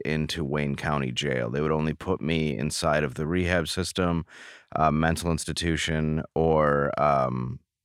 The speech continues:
juvie. They wouldn't actually put me in a real prison, which was a good thing for me. It allowed me to get away with a lot of stuff. I mean, I don't know if it's good in hindsight,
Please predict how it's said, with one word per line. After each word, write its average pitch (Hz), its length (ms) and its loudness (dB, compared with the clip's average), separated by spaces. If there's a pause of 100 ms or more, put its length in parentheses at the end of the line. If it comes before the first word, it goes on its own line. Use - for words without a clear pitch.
(160)
juvie. 50 480 -2
They 90 140 2
wouldn't 90 360 4
actually 76 360 2
put 82 240 -2
me 73 180 0
in 64 380 -2 (640)
a 85 120 4
real 80 440 4
prison, 67 520 0
which 69 180 -4
was 76 280 -2
a 73 100 0
good 73 280 -2
thing 60 320 -4
for 71 180 -4
me. 64 380 -4 (160)
It 80 140 0
allowed 78 300 4
me 73 120 0
to 69 80 -2
get 71 160 -2
away 69 180 0
with 67 160 -4
a 73 80 -4
lot 67 160 0
of 65 80 -6
stuff. 73 300 0
I 98 40 0
mean, 120 220 4
I 95 160 6
don't 107 160 4
know 98 100 4
if 80 100 2
it's 80 120 -2
good 87 160 2
in 69 120 -2
hindsight, 98 680 0